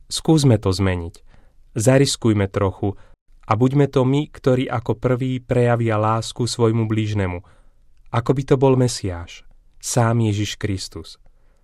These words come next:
Týmto spôsobom sa ten, čo bol nepoznaný a vo svete akoby neprítomný, svetu môže nechať spoznať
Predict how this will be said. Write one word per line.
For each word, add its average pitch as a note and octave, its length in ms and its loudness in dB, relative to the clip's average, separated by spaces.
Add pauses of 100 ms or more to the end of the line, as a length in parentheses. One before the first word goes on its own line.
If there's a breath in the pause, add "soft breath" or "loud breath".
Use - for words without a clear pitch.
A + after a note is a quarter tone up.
(420)
Týmto A#2 320 2
spôsobom C3 800 -2
sa - 160 -4
ten, B2+ 320 0
čo B2+ 160 -2
bol G2+ 160 2
nepoznaný A#2 800 0 (320 soft breath)
a A#2 100 -4
vo A2+ 140 2
svete A#2 400 -2
akoby G2+ 420 -4
neprítomný, A2+ 880 -2 (400 soft breath)
svetu C3 560 0
môže B2+ 320 2
nechať A#2+ 320 0
spoznať B2 600 -2